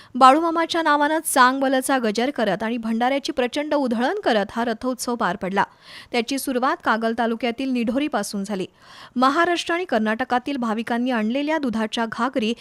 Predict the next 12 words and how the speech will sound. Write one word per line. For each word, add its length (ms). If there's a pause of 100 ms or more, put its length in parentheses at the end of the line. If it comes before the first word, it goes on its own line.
(220)
निढोरीच्या 680
हनुमान 320
मंदिरात 460
जमा 180
केल्या 280
होत्या. 240 (480)
भंडारा 460
उत्सवामध्ये 880
खिरीचा 440
महाप्रसाद 640
केला 200
जातो, 360